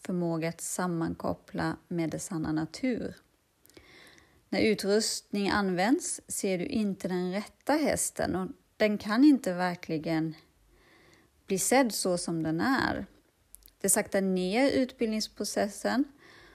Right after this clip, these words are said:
och hästen känner sig alltid under restriktion och kontroll och tvingas samarbeta med underkastelse.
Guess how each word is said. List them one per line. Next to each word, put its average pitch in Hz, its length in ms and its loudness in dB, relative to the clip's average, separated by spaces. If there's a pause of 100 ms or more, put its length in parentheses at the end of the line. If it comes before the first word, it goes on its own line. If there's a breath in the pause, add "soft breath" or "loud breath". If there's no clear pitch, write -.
(240 loud breath)
och 202 100 4
hästen 220 340 2
känner 202 240 0
sig - 240 -2
alltid 214 580 2
under 196 260 2
restriktion 175 880 -2
och 170 100 -2
kontroll 180 800 -4 (880 loud breath)
och 202 120 -2
tvingas 202 380 0
samarbeta 170 840 0
med 165 380 0
underkastelse. - 1040 -2